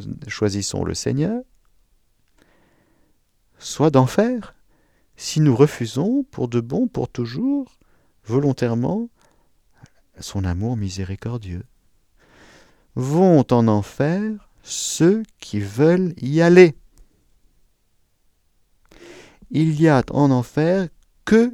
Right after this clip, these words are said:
des gens qui sont partants pour vivre un monde, la vie qu'ils ont. C'est une vie de damnés, c'est-à-dire séparés de la vie de Dieu.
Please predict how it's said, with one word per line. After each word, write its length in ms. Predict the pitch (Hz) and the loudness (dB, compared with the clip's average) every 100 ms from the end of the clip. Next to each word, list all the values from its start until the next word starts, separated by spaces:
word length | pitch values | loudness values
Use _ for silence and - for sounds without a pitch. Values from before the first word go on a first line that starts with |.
| 214 | -6
des 320 | 135 127 127 | -4 0 0
gens 360 | 113 127 208 - | 2 0 0 -8
qui 140 | - 127 | -12 -8
sont 260 | - 185 - | -4 -6 -4
partants 460 | 135 117 - 156 208 | -8 -8 -6 -4 -4
pour 240 | - 120 | -4 -4
vivre 340 | 113 160 180 - - | -2 -4 -4 -8 -6
un 120 | 117 | -2
monde, 340 | 131 160 160 - _ _ _ - | -2 -2 -6 -14 _ _ _ -2
la 120 | 120 | -2
vie 180 | 120 165 | -2 -4
qu'ils 280 | 180 180 190 | -4 -2 -2
ont. 120 | 196 | -2
C'est 240 | - - | -6 -4
une 100 | 131 | -2
vie 140 | 135 160 | -2 0
de 100 | 156 | 2
damnés, 400 | 160 170 180 175 | 4 2 0 -2
c'est-à-dire 480 | 127 123 131 165 175 _ _ | -4 -6 -2 -2 -4 _ _
séparés 1080 | - - - 160 - - 135 120 123 175 202 _ _ _ | -8 -4 -2 -2 0 2 2 0 -4 -4 -6 _ _ _
de 120 | - | -4
la 200 | 90 87 | -2 -2
vie 520 | 82 80 80 120 - _ _ - | -4 -8 -12 -14 -14 _ _ -20
de 100 | - | -10
Dieu. 300 | 80 - - | -10 -10 -16